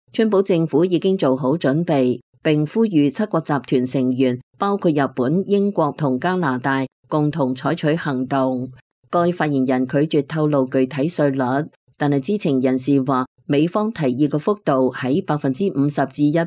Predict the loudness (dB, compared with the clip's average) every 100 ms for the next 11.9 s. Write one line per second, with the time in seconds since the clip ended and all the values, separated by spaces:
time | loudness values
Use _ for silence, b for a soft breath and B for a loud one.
0 | -2 -4 -2 0 0 0 0 0 -2 -6
1 | _ _ -2 0 0 0 -2 0 0 0
2 | 0 0 0 0 0 2 2 4 2 2
3 | -2 0 -2 0 0 0 2 2 4 2
4 | 0 0 0 0 0 -2 0 0 0 -2
5 | -4 _ 0 2 2 2 2 0 0 2
6 | 2 2 2 0 0 -2 0 -2 -2 -2
7 | -2 0 -2 0 0 0 -2 -4 -2 0
8 | 2 2 -2 -2 0 2 2 0 -2 -2
9 | 0 0 0 -4 -4 -6 _ _ -4 0
10 | 0 0 0 0 0 0 0 0 0 0
11 | 2 2 2 2 0 2 0 0 -2